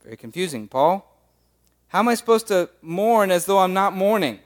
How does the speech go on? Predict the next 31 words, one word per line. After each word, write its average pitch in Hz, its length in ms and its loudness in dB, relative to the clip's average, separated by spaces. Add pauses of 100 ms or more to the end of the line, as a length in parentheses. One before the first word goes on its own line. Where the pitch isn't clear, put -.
(260)
I 147 40 -12
mean, 151 140 -4
think 214 180 -6
about 185 220 0
that 151 200 -4
facially. 123 640 -6 (1800)
It's - 140 -20
challenging. 151 680 -6 (1700)
Not 127 280 -8
mourning, 113 480 -8
but 110 160 -12
mourning. 113 380 -14 (1200)
Rejoicing, 131 540 -2
but 113 120 -10
not 120 200 -6
rejoicing. 110 500 -14 (1040)
I - 40 -20
mean, 120 180 -14
eh, 135 160 -10
you 143 80 -14
know. 104 220 -12 (2750)
How 170 120 -2
do 214 100 -2
I 196 160 2
buy 175 440 2
as 160 180 -2
one 170 180 -4
who 170 120 -6
has 170 240 -4
no 147 160 -4
goods? 156 640 -6